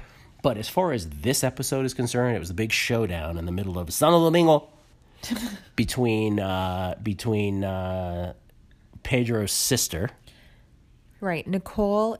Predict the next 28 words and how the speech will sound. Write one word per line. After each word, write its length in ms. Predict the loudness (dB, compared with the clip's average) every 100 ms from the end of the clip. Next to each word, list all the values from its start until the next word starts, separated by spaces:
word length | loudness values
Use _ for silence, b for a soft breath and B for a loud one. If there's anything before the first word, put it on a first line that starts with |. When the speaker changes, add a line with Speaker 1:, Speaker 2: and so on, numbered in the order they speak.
| -2
Speaker 2:
and 380 | 0 0 -2 -6
Chantal, 720 | -4 -2 -2 0 0 2 0
but 140 | 0 0
Speaker 1:
Yeah. 40 |
Speaker 2:
also 440 | 2 2 2 0 2
another 340 | 2 0 -2
sit 260 | -2 -2 0
down 380 | 2 2 0 -4
between 380 | 0 2 2
Chantal 640 | 0 -4 -4 -4 -4 -2 -2
and 120 | -2
Pedro's 520 | -4 -6 -4 -4 -2
mom. 520 | 0 0 2 0 2 2
Speaker 1:
Oh, 440 | 2 2 2 -2
yes. 600 | -4 -6 -4 -4 -4 0
Speaker 2:
Oh, 60 | 0
that 220 | 4 2 4
was, 200 | 0 -2 B B
we 300 | 0 2 2
got 320 | 2 2 2
to 160 | 0 0
see 680 | 2 2 2 2 2 4
Speaker 1:
Sit 400 | 4 4 2 -6 0
back. 560 | 6 6 6 0 -8 -2
Speaker 2:
we 160 | 0 2
got 260 | 2 2
to 140 | -2 0
see 760 | -2 0 0 0 0 0 -4